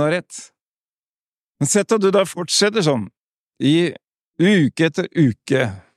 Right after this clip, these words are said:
kanskje måned etter måned. Fortsatt så klarer ikke folk å ta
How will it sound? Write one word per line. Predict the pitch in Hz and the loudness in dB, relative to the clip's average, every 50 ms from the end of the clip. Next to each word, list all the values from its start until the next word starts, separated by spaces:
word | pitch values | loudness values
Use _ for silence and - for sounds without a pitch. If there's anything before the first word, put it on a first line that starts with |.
| _ _ _ _ _ _ _ _ - - | _ _ _ _ _ _ _ _ -8 -2
kanskje | 135 131 107 117 131 | -2 0 0 2 2
måned | 131 131 139 143 135 123 104 98 104 101 107 120 131 | 2 2 2 2 2 0 0 -2 -2 -2 0 0 0
etter | 123 - - 117 | 0 0 0 0
måned. | 113 110 101 92 90 87 78 - _ - _ _ _ _ _ _ _ _ _ _ _ _ _ _ _ _ _ _ _ - - | 2 2 0 0 -4 -6 -8 -12 _ -20 _ _ _ _ _ _ _ _ _ _ _ _ _ _ _ _ _ _ _ -10 -2
Fortsatt | - 143 143 - - - - - 151 151 - | 0 0 0 0 -4 -2 0 0 -2 -2 -4
så | - - - _ - | -8 -8 -8 _ -4
klarer | - 165 160 135 110 101 98 101 113 120 110 | 0 0 2 2 2 0 0 2 2 2 2
ikke | 98 - 110 | 0 -2 -2
folk | - - 110 98 - - - | -2 -2 -2 -2 -4 -6 -8
å | 101 | -4
ta | - - - - 123 120 | -2 -2 -2 0 -2 -2